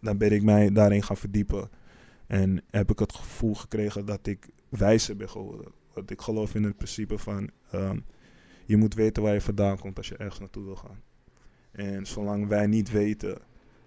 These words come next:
wat bijvoorbeeld, ik noem het maar, een, eh, wa-, wat wij doen uit ervaringen die, die uit het verleden komen.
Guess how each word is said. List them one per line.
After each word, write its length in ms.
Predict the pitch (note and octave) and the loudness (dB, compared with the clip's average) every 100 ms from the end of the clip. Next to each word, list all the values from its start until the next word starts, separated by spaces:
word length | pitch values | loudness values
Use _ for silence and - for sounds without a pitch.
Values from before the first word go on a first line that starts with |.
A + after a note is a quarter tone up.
| - | -8
wat 180 | G2 | -6
bijvoorbeeld, 640 | G2+ F#2+ G#2+ G2+ G#2 G2 - _ _ - _ _ _ _ _ | -6 -4 -2 -2 -2 -6 -14 _ _ -20 _ _ _ _ _
ik 100 | G2+ | 10
noem 180 | G#2 G2+ | 12 12
het 80 | |
maar, 380 | G2+ G2+ G2 - | 10 6 4 2
een, 220 | G2 F#2+ - E2+ | -2 -2 -6 -6
eh, 220 | G2 G2 F2 | 0 0 -2
wa-, 280 | - G2+ G2+ | -4 -2 0
wat 180 | G2+ G2 | 2 2
wij 280 | G#2+ G#2 G2 | 4 4 4
doen 280 | A2 A2 - | 4 4 4
uit 400 | G2+ G#2 - - _ | 4 4 2 -8 _
ervaringen 580 | G2+ - G#2+ G#2 G#2 | -2 6 8 8 6
die, 400 | G2+ G#2 G2+ G2 | 4 2 0 -2
die 180 | G#2+ G2 | -2 0
uit 120 | G2 | 2
het 100 | F#2+ | 0
verleden 440 | - G2+ G2+ G#2+ A2+ | 2 6 6 6 4
komen. 460 | A#2 A#2 B2+ A#3+ | 2 0 0 -4